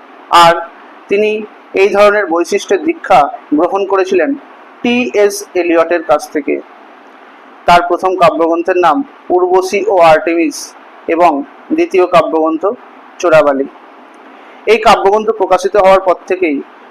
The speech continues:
বিষ্ণুদের খ্যাতি ছড়িয়ে পড়েছিল। তিনি সাহিত্যক্ষেত্রে বিশেষ অবদানের জন্য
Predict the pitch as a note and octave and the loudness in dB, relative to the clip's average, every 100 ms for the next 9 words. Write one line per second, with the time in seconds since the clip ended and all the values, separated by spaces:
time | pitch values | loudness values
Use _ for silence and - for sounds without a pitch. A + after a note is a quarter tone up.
0 | - E3 F#3+ A3 G#3+ G#3 G3+ F3+ E3+ F#3 | -6 -4 -2 -2 0 0 0 -2 -2 0
1 | C#4+ - - - - - F#3+ E3+ E3 D#3 | -2 -4 -14 -20 -18 -4 0 0 0 -2
2 | D3 D3 C#3 - - - - - - - | -2 -2 -4 -6 -14 -20 -20 -20 -20 -20
3 | - - - - G#3+ G3 D3+ - - G3 | -20 -20 -20 -4 0 0 -2 -8 -2 2
4 | F#3 - G#3+ A3 A3 G3 E3 F3+ G3+ - | 4 2 0 0 0 -2 -2 -2 -4 -2
5 | F3 E3+ F3 F#3 F3+ G3 | 0 2 0 0 0 0